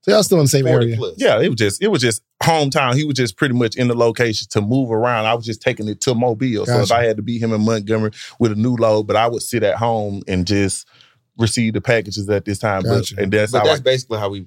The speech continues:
Speaker 2: made it, got the correct
Speaker 1: And
Speaker 2: business
Speaker 1: what,
Speaker 2: structure.
Speaker 1: what was the marketing like in the very beginning?
Speaker 2: We didn't market.
Speaker 1: You just pull up. "Y'all got this
Speaker 2: Just pull up.
Speaker 1: sweatsuit."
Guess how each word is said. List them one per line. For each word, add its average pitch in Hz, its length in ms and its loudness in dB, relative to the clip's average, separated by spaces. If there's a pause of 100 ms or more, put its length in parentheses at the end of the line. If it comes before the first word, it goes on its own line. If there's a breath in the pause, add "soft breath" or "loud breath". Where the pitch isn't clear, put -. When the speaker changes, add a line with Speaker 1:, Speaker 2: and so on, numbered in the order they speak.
(120)
Speaker 2:
made 95 280 -6
it, - 180 -18
got 98 180 -2
the 87 140 -14 (100)
correct 92 340 -2
Speaker 1:
And 147 120 4
Speaker 2:
business 151 60 6
Speaker 1:
what, 170 120 4
Speaker 2:
structure. 139 200 -2
Speaker 1:
what 170 120 6
was 175 100 4
the 160 80 2
marketing 143 640 4
like 131 380 2
in 135 120 4
the 120 80 4
very 127 260 4
beginning? 107 400 0 (100)
Speaker 2:
We 104 80 -16
didn't 107 240 -4
market. 82 400 -12 (520)
Speaker 1:
You 117 80 -6
just 117 180 2
pull 127 200 4
up. 107 240 -2
"Y'all 117 140 2
got 117 160 0
this 113 160 -2
Speaker 2:
Just - 0 -
pull 131 80 0
up. 113 60 -2 (220)
Speaker 1:
sweatsuit." - 20 -18